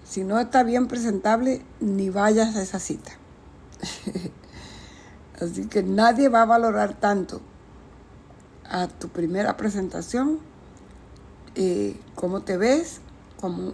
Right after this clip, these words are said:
un Virgo, porque te va a pasar como un escaneo, tiqui, tiqui, tiqui, tiqui, tiqui, y ahí te vas a ver. Otra cosa,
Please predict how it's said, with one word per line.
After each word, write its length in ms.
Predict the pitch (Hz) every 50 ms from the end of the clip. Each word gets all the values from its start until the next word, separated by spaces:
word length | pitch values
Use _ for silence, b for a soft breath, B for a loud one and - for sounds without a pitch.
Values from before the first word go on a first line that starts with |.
| - -
un 440 | 220 214 214 226 233 240 240 247 - - - -
Virgo, 520 | 220 208 - - - - - - - - - - - -
porque 240 | - 175 180 - 190
te 140 | - - 185
va 100 | 196 214
a 40 | 226
pasar 360 | - 240 226 - 247 247 254
como 240 | - 220 185 180 196
un 100 | 208 214
escaneo, 760 | 226 247 - - - - 196 190 196 208 214 196 170 - B B B B B B - -
tiqui, 240 | 349 - - 359
tiqui, 240 | - 370 311 - 339
tiqui, 280 | 277 - 339 - - 320
tiqui, 280 | - - 330 320 - 294
tiqui, 300 | - - 311 - - - - - - - -
y 40 |
ahí 180 | 226 202 202 202
te 140 | - - -
vas 200 | 107 - 185 180
a 80 | -
ver. 160 | - - - - - - - - - - - B B B B B B B B B B B B B -
Otra 360 | - 196 202 202 - 233 226
cosa, 340 | 226 - 214 185 - - -